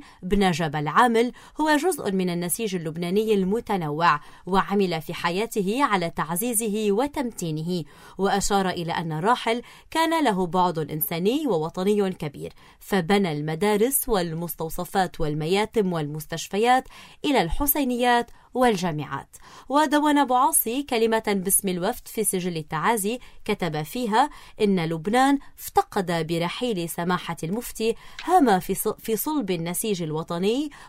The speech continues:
ورجل دين وتقوى وضع الإنسان في صلب اهتماماته.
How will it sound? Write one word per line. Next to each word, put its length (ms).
ورجل 540
دين 420
وتقوى 640
وضع 300
الإنسان 640
في 260
صلب 380
اهتماماته. 920